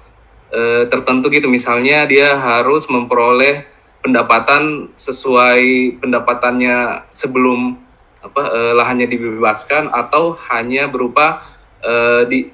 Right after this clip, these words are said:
yang penting dia telah mendapatkan program-program, eh, misalnya pelatihan seperti yang, eh, eh, yang tercantum dalam,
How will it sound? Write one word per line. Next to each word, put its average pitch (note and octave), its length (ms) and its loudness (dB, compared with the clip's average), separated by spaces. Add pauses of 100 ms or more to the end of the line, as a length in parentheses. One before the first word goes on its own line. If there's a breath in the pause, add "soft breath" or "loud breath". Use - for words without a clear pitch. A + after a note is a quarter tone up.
yang B2+ 160 0
penting B2+ 240 0
dia D#3 400 2
telah C#3 240 2
mendapatkan C3 720 0
program-program, B2+ 960 0 (320)
eh, A#2 160 -4
misalnya B2 480 0
pelatihan A#2+ 560 0
seperti A#2+ 400 -4
yang, B2+ 320 -4
eh, - 240 -6
eh, A2 560 -6
yang A2+ 160 -2
tercantum A#2 560 -4
dalam, B2 400 -2